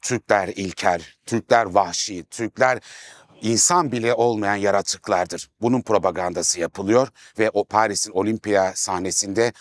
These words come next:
o filmi izleyen Parisliler, Fransızlar o propagandaya maruz kalıyorlar.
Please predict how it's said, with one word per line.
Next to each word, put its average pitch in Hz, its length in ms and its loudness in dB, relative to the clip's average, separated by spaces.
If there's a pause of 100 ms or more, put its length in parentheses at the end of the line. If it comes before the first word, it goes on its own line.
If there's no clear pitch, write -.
(160)
o 127 100 4
filmi 95 360 -2
izleyen 95 600 2
Parisliler, 98 840 0
Fransızlar 107 840 0
o 104 100 0
propagandaya 95 760 0
maruz 90 380 -2
kalıyorlar. 85 640 -2